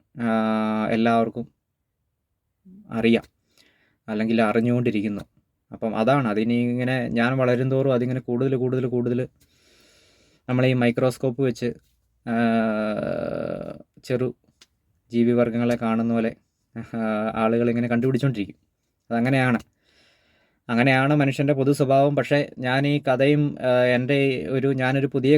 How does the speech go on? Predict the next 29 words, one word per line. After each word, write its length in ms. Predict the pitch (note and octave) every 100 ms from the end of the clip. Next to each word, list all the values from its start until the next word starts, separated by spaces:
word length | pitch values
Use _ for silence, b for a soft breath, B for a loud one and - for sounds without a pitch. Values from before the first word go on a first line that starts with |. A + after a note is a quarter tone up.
| C#3
കാര്യം 260 | C3 C#3 -
അവതരിപ്പിക്കുന്നത് 640 | A#2+ B2 B2+ C3 C3+ C3 C3
കൊണ്ട്, 200 | A2+ G#2 A#2+ - _ _ _ _ _
ആ, 120 | A2 A2 A2 A2 G#2+ G#2+ A2
ഇപ്പോൾ 180 | A#2+ A2+
പുതിയൊരു 280 | A#2 A#2+ A#2
സിനിമ 200 | B2+ A#2+ B2+
ഇറക്കുവാണെങ്കിൽ 500 | A#2 B2 A#2 A2+ A#2 A#2
അങ്ങനെ, 220 | A#2 A2 - _
പുതിയൊരു 280 | A2+ A#2 A#2 A2+
കഥ 120 | A#2 A#2+ A#2 A2+
ചെയ്യുവാണെങ്കിൽ 480 | A#2+ A#2 A2+ A2+ A2+
അങ്ങനെ. 200 | G#2+ G#2 - b b b b b b b b -
അപ്പോൾ 140 | C3 C#3+
അങ്ങനെ 200 | D3 D#3+ C#3
അതൊരു 200 | C3 D3+ D3
പതി-, 260 | C3+ C3+ -
ആ, 40 | F#2 - C#3
അതിൻ്റെ 240 | C3 C#3+ D3
ആ 20 | C#3+
ഒരു, 120 | C#3 C#3+ - _ _ _ _ _ _ _ G#4 G#4 G4+ - A1+ - - -
ഒരു 100 | C#3+ D3
പുതിയ 240 | C3+ D3+ F3 D3
കാര്യം, 260 | B2 A2 - A#2+
അതായത്, 420 | A#2+ B2+ B2+ C3 C3 C3 B2 G#2 A#2
ഏഹ്, 960 | A#2 A#2 A2+ A2+ A2 - - - - -
എന്താ 140 | B2+ C3+
പറയണേ, 220 | B2+ A#2+ A#2
നമ്മളെല്ലാവരും 560 | A#2 B2 B2 B2+ B2+